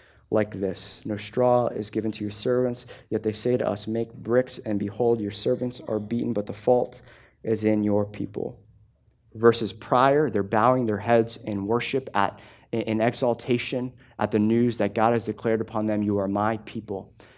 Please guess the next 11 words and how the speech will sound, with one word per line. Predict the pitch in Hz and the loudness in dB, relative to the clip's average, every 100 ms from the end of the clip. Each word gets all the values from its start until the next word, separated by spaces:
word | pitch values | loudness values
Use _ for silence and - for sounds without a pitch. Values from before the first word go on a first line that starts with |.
| - | -6
And | 107 | 2
now | 107 107 | 2 2
three | - 123 131 | 0 0 0
times | 131 123 107 | 0 0 0
in | 107 | -2
this | 104 | -4
passage, | - 104 98 104 - | -4 -6 -4 -6 -6
they | 98 | -8
say, | - 101 95 - - - | -4 -2 -4 -8 -20 -14
"Your | 98 95 | -6 -4
servants, | - - 117 117 120 113 - - | -4 -2 -2 0 -4 -8 -14 -18